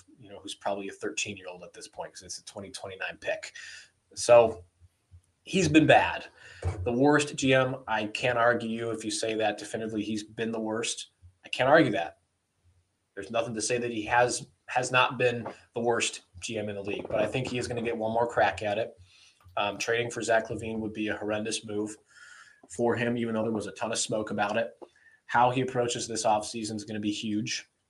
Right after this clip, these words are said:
They're gonna get another lottery pick. They're gonna get another top five pick. Um,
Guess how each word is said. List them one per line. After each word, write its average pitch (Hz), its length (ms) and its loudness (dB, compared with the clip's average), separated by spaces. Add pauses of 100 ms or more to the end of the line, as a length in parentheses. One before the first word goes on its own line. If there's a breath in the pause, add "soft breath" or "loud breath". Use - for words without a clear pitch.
(680)
They're 101 100 -6
gonna 107 200 -2
get 107 100 0
another 107 260 0
lottery 104 300 0
pick. 107 160 -4
They're 104 100 -4
gonna 104 140 -6
get 101 240 -6
another 107 180 -4
top 104 300 -2
five 113 240 0
pick. 101 240 -4 (720 soft breath)
Um, 101 380 -6